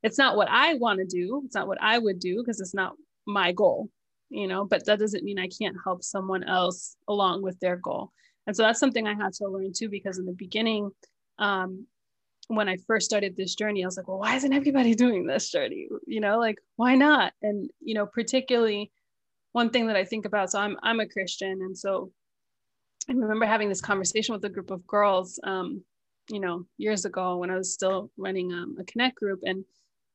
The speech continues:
you know, I was just kind of talking about my journey and wanting to be debt-free and, and all of this stuff and what we do. And, and one of the girls said, like,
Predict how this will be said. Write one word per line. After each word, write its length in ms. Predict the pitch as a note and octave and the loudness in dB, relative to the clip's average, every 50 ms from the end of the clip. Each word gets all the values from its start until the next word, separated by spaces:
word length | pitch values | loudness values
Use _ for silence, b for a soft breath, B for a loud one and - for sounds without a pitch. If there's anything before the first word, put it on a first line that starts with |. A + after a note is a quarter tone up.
| _ _ _ - _ _ | _ _ _ -20 _ _
you 140 | - A#3 A3 | -2 0 2
know, 280 | G#3+ G#3 G3 F#3+ F3+ - | 2 2 2 0 0 -2
I 160 | - E3 G3+ G#3+ | 0 0 2 2
was 140 | A3 A3 | 2 2
just 240 | G3+ G#3+ F3+ - - | 0 0 -2 -4 -4
kind 160 | - G#3+ G#3 | -2 -2 -2
of 120 | G3+ F#3 F3+ _ _ - - - | -2 -2 -6 _ _ -10 -4 2
talking 320 | - G#3 G3+ - - G3+ | 2 2 2 2 -4 -4
about 240 | G3 F#3 F#3+ F3 - | -2 -2 -2 -4 -2
my 140 | F3+ F3+ F3+ | -4 -4 -4
journey 340 | F3+ F#3+ F#3+ F#3 G#3+ A#3+ B3 | -4 -2 -4 -2 0 0 0
and 180 | A3+ G#3 G3 | 0 -2 -2
wanting 360 | F#3 F#3+ F#3+ F#3+ F#3 G3 G3 F3+ | -2 0 0 -2 -2 -4 -8 -6
to 100 | - F3+ | -6 -8
be 320 | F#3 F#3+ F#3 F#3 F#3+ F#3 F3+ F3+ | -8 -8 -10 -10 -10 -10 -10 -4
debt-free 600 | - G3 - _ _ _ - C4+ C4 B3+ B3+ B3 | -4 -6 -6 _ _ _ -2 0 0 2 2 2
and, 280 | A3 G3+ G3 F#3+ F#3 - _ - - - | 0 0 -2 -4 -8 -8 _ -20 -12 -10
and 120 | F#3 F#3 | -6 -4
all 160 | F#3 F3+ F#3+ F#3 | -2 -2 -2 -4
of 60 | F3+ | -6
this 140 | F#3 F3+ - | -8 -8 -4
stuff 180 | - F3+ F3+ - | -4 -4 -2 -2
and 100 | F#3 F3+ | -4 -4
what 120 | - - | -2 -4
we 100 | G3+ G3+ | -4 -4
do. 160 | F3+ A3+ A3+ A3 | -2 2 2 2
And, 100 | G3+ F#3+ | 2 0
and 220 | E3+ D#3+ F#3+ F#3+ | -2 -4 -6 -4
one 140 | G3 G#3+ G#3+ | -2 -2 0
of 60 | G#3+ G#3 | 2 0
the 60 | G#3 | 0
girls 360 | - - G3 G3 F#3+ F#3 - | 0 2 2 2 2 2 0
said, 260 | - G3+ F#3 F#3+ F#3 | -2 0 -2 -2 -2
like, 280 | - F3+ F3+ F3+ - - | -4 -4 -4 -4 -6 -10